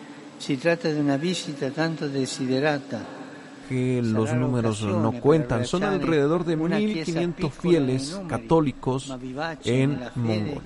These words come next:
Speaker 2: Una
Speaker 1: e grande
Speaker 2: pequeña
Speaker 1: nella carità.
Speaker 2: iglesia en número,
Speaker 1: E anche
Speaker 2: pero
Speaker 1: per
Speaker 2: vivaz en la
Speaker 1: incontrare
Speaker 2: fe,
Speaker 1: da
Speaker 2: grande
Speaker 1: vicino un
Speaker 2: en la
Speaker 1: popolo
Speaker 2: caridad.
Speaker 1: nobile,
Speaker 2: Así
Speaker 1: saggio,
Speaker 2: definía el Santo Padre
Speaker 1: con una grande
Speaker 2: a la Iglesia de
Speaker 1: tradizione
Speaker 2: Mongolia,
Speaker 1: religiosa
Speaker 2: una comunidad
Speaker 1: che avrò
Speaker 2: que está
Speaker 1: l'onore di
Speaker 2: conformada por
Speaker 1: conoscere,
Speaker 2: mil quinientos
Speaker 1: specialmente
Speaker 2: bautizados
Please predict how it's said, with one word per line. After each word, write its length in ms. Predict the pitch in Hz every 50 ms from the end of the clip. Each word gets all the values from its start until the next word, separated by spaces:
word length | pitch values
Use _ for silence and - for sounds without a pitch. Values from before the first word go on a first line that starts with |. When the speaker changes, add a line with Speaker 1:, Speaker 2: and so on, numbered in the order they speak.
| - -
Speaker 2:
Una 160 | 113 117 117
Speaker 1:
e 40 | 113
grande 120 | - 135 117
Speaker 2:
pequeña 540 | 131 135 143 143 143 139 139 131 131 131 131
Speaker 1:
nella 140 | 127 123
carità. 400 | - 135 123 123 120 117 - 127
Speaker 2:
iglesia 680 | 123 113 120 123 143 156 147 - - 139 135 135 139 - - - -
en 180 | - 107 110
número, 340 | 131 170 180 165 156 156 151
Speaker 1:
E 40 | 147
anche 120 | - -
Speaker 2:
pero 140 | 110 107 -
Speaker 1:
per 100 | 92 -
Speaker 2:
vivaz 480 | 90 87 85 90 139 143 165 160 - 156
en 100 | 123 117
la 60 | 113
Speaker 1:
incontrare 220 | - 135 135 131
Speaker 2:
fe, 60 | 131 131
Speaker 1:
da 60 | 139
Speaker 2:
grande 320 | 151 165 180 180 165 147
Speaker 1:
vicino 100 | 127 - - - - - - -
un 400 | - 127 135 147 147 - - -
Speaker 2:
en 60 | 117
la 60 | 113 110
Speaker 1:
popolo 80 | 170
Speaker 2:
caridad. 400 | 156 135 131 131 127 135 151 165
Speaker 1:
nobile, 260 | 170 156 139 135 120 110
Speaker 2:
Así 360 | 110 110 - - 123 120 120
Speaker 1:
saggio, 140 | 117 113 110
Speaker 2:
definía 320 | 107 - - 110 113 117 113
el 60 | 107
Santo 280 | - 127 117 110 117 107
Padre 340 | - 123 120 120 120 120 135
Speaker 1:
con 80 | 165
una 140 | 165 165 165
grande 280 | 175 208 247 262 - 110
Speaker 2:
a 20 |
la 60 | 107 110
Iglesia 320 | 110 123 123 - - 120
de 60 | 120 131
Speaker 1:
tradizione 220 | 123 117 117 120
Speaker 2:
Mongolia, 320 | 135 165 170 170 165 151
Speaker 1:
religiosa 280 | - 180 180 127 123 131
Speaker 2:
una 100 | 131 120
comunidad 460 | - 120 113 113 110 113 113 113 120
Speaker 1:
che 60 | 135 135
avrò 180 | 131 160 190
Speaker 2:
que 80 | 190 175
está 160 | 160 151 143
Speaker 1:
l'onore 140 | 135 160 175
di 0 |
Speaker 2:
conformada 600 | 165 - - - - 117 120 123 127 123 123 127
por 160 | 120 - 127 120
Speaker 1:
conoscere, 140 | 117 123
Speaker 2:
mil 200 | 135 180 220 220
quinientos 440 | - 202 185 170 175 170 156 - 170
Speaker 1:
specialmente 280 | 131 147 143 135 147 135
Speaker 2:
bautizados 560 | 120 175 135 123 117 120 127 135 127 - -